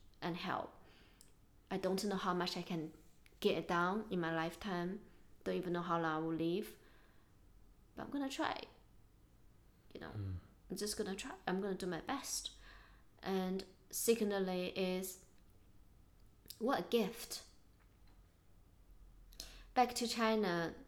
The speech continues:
Speaker 1: with all this stuff in the space, with all this virus, what a gift. Before I went back to China, I was still a bit floating. I was doing my broadcasting, but I was backwards, forwards because I was selfish. I was only thinking about myself. I was thinking that,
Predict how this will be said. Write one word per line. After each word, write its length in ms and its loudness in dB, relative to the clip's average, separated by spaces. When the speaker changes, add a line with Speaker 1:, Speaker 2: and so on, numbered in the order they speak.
Speaker 1:
with 200 0
all 220 10
this 180 6
stuff 280 2
in 140 2
the 80 0
space, 500 0
with 180 -2
all 120 4
this 200 -2
virus, 500 0
what 160 4
a 40 4
gift. 580 0
Before 220 6
I 80 8
went 100 8
back 120 6
to 60 0
China, 280 4
I 80 8
was 100 4
still 160 6
a 40 0
bit 160 4
floating. 600 6
I 100 6
was 80 2
doing 180 4
my 120 8
broadcasting, 880 4
but 80 4
I 20 8
was 100 2
backwards, 440 4
forwards 380 4
because 300 2
I 100 10
was 140 4
selfish. 640 2
I 100 6
was 140 4
only 180 4
thinking 280 0
about 160 2
myself. 500 2
I 80 6
was 100 4
thinking 380 4
that, 240 6